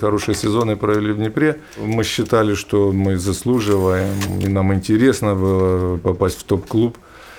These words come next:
И хотелось себя проверить. И мы уже дружили со всеми ребятами и знали, что Лобановский нас видит в своей команде. Нам не просто было с Днепра уйти, нам надо было инициативу какую-то проявить.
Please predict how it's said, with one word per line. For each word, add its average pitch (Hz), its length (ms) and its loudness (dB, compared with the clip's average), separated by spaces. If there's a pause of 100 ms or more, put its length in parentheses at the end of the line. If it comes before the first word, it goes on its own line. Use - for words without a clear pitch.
(320)
И 98 520 0
хотелось 95 460 0
себя 92 240 -2
проверить. 98 680 -2
И 92 680 0
мы 95 120 0
уже 92 160 0
дружили 98 420 2
со 95 160 -2
всеми 95 340 0
ребятами 92 680 0
и 92 120 0
знали, 90 360 0
что 90 200 -4
Лобановский 87 1120 -2 (760)
нас 95 260 -4
видит 90 280 0
в - 80 -10
своей 92 440 0
команде. 95 580 -2 (520)
Нам 131 400 0
не 139 120 2
просто 117 400 2
было 98 240 0
с 95 40 -4
Днепра 120 320 2
уйти, 127 380 2
нам 110 460 0
надо 101 260 0
было 98 560 2
инициативу 117 460 0
какую-то 107 360 0
проявить. 101 380 0